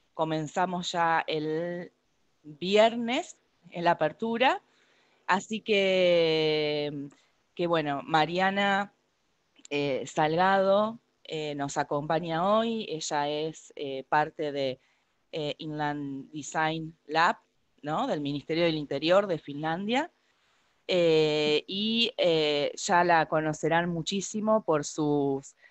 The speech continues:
podcasts también, eh, Diseño y Diáspora, que es, eh, sumamente, digamos, ya es un lugar de encuentro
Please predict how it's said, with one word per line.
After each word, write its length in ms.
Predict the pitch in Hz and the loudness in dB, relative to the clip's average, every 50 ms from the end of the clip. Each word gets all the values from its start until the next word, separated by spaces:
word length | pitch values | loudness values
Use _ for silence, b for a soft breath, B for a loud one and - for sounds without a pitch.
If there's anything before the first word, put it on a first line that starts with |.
| b b b b b _ | b b b b b _
podcasts 520 | 190 196 196 - _ - 208 196 185 - | 4 4 4 2 _ 2 2 2 2 0
también, 680 | - 180 160 160 165 170 175 185 196 208 233 233 214 - - | -2 -2 -2 0 -2 -2 0 0 0 0 0 -2 -4 -4 -4
eh, 180 | 160 156 147 | -2 -2 0
Diseño 540 | 147 147 - - 170 160 170 160 160 156 151 | -2 -2 -2 0 -2 0 0 0 -2 0 0
y 80 | 147 143 | 0 4
Diáspora, 640 | 156 175 190 202 - - 208 208 214 220 247 302 - _ _ _ _ _ _ _ _ _ _ | 4 4 4 2 0 0 2 2 2 2 0 -2 -6 _ _ _ _ _ _ _ _ _ _
que 260 | - 170 175 175 175 | 2 4 6 6 4
es, 180 | 185 180 - - | 4 0 -4 -6
eh, 500 | - 175 160 156 151 151 147 143 147 143 135 | -2 0 2 2 2 2 2 0 0 -2 -4
sumamente, 840 | - - 196 185 180 175 170 175 175 180 185 - 180 170 165 160 156 | -4 -6 -4 0 0 0 0 0 -2 -4 -4 0 2 4 4 4 4
digamos, 400 | 147 151 156 160 170 170 160 - | 2 2 2 2 2 0 -4 0
ya 180 | - 175 165 175 | 2 2 4 4
es 160 | 180 - - | 2 0 -2
un 120 | 190 175 | -2 -2
lugar 260 | 165 156 165 175 180 | 0 4 4 4 6
de 80 | 185 170 | 4 2
encuentro 720 | 165 165 - 180 180 185 185 208 - 208 202 220 247 - | 0 0 2 4 6 6 4 4 -2 -2 -2 -2 -4 -4